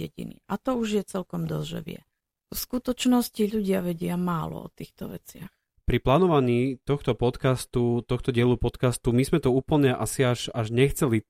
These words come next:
Speaker 2: takto vyšperkovať do takéhoto detailu, ale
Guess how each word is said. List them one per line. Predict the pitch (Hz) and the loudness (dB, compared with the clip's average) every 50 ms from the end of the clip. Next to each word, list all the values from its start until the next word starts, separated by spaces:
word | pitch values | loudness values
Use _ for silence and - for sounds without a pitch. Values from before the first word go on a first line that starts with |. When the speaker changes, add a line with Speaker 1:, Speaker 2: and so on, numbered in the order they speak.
| _ _ | _ _
Speaker 2:
takto | - 120 120 120 - - - 117 113 113 | 2 2 2 2 2 0 2 2 2 2
vyšperkovať | 110 113 113 - - - 123 - - - 107 104 107 120 123 - - | 2 0 -2 0 2 2 2 2 0 0 0 2 2 2 0 -2 -6
do | - 113 110 - | -4 -4 -2 -2
takéhoto | 127 - - 139 139 143 - 135 117 | -2 -2 0 0 0 2 2 0 0
detailu, | 113 107 - 113 113 113 123 135 160 165 | 0 0 2 2 2 2 2 2 0 0
ale | - 117 117 117 113 113 110 | -2 -2 -2 -2 -2 -2 -2